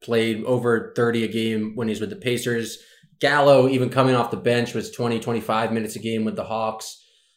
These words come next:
Uh, as much as they're going to give, uh, the Stars, the Jays, a kind of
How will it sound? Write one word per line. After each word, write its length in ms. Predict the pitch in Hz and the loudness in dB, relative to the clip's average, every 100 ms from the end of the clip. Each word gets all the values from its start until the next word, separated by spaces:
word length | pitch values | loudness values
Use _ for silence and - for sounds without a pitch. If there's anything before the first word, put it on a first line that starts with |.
| _ - | _ -8
Uh, 440 | 127 113 113 104 - | -2 0 2 0 -4
as 200 | - 131 | -4 0
much 260 | 123 151 160 | 4 4 4
as 100 | 151 | 2
they're 140 | 151 | 4
going 220 | 139 143 135 | 4 4 4
to 80 | |
give, 540 | 127 135 131 127 107 - | 2 2 4 2 0 -2
uh, 520 | 123 120 117 113 110 107 _ _ _ - | 0 2 0 0 -2 -6 _ _ _ -8
the 100 | 117 | -6
Stars, 600 | - 147 143 139 135 117 | 0 6 8 8 4 0
the 60 | |
Jays, 640 | 107 127 135 139 131 127 - | -4 2 4 4 4 0 -2
a 160 | 113 | -2
kind 260 | 104 120 | 0 0
of 80 | 117 | 0